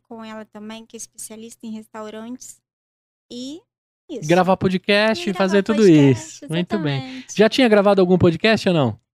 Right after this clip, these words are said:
Speaker 1: Presencial, não.
Speaker 2: Não? O que que você
Speaker 1: Não.
Speaker 2: achou de gravar o EmpreendaCast?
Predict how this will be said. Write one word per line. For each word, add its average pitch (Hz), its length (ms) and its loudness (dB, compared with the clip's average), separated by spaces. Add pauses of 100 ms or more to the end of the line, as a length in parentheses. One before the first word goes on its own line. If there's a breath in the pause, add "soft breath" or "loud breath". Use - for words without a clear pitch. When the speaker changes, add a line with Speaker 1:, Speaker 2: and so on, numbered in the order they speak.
(100)
Speaker 1:
Presencial, 277 640 -8
não. 240 280 -16
Speaker 2:
Não? 185 260 4
O 180 40 2
que 214 160 0
que 208 60 -2
você - 80 -2
Speaker 1:
Não. 208 80 4
Speaker 2:
achou 175 260 2
de 160 80 4
gravar 156 300 4
o 151 60 2
EmpreendaCast? 139 920 -2